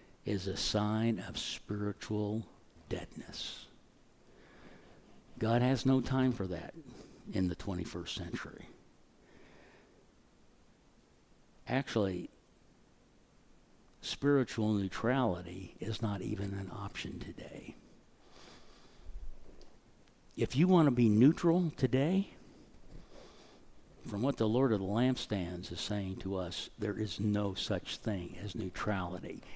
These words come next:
You're either all in or your,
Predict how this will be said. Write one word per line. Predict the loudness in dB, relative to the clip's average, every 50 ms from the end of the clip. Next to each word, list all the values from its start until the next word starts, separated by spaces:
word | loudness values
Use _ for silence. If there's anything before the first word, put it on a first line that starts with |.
| -10 -10 -6 0
You're | 2 4 4 6 6
either | 8 8 8 8 6 2 -2 -2 -4 -8 0
all | 6 10 12 12 12 12 12 12
in | 12 12 12 12 12 12 12 12 10 6 0 -18 -20 -20 -20 -20 -20 -20 -18 -20 -20 -20 -20 -20 -20 -20 -20 -20 -20 -20 -20 -18 -10
or | -4 0 2 2 4 4 4
your, | 4 2 2 2 0 0 -4 -6 -8 -10